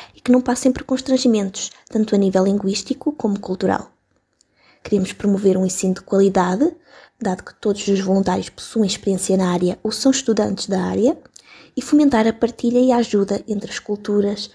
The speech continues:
e tornar este momento um bocadinho mais suportável, porque sabemos que nem todos têm família ou amigos cá em Portugal.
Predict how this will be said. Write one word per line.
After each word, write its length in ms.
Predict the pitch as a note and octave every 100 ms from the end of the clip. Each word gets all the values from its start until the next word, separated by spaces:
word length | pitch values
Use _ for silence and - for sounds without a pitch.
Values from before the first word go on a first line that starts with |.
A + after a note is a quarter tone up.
| _ _ _
e 80 | C4+
tornar 300 | C#4+ C4 B3
este 200 | B3 - -
momento 320 | A3+ A3 A3
um 40 | A#3+
bocadinho 360 | - A#3 A3+
mais 180 | G#3+ G3+
suportável, 680 | - - - F3+ F3+ F3 F3+ _ _ _ _ _
porque 240 | - -
sabemos 400 | - B3 B3 A#3+
que 160 | - -
nem 100 | B3+
todos 380 | B3 A#3+ A#3+ -
têm 220 | G#3+ G3+
família 560 | G3+ G3+ G3+ G#3 G#3+ G#3+
ou 140 | A#3
amigos 340 | G#3 G3+ G3+ -
cá 140 | F#3
em 80 | F#3
Portugal. 420 | - - - -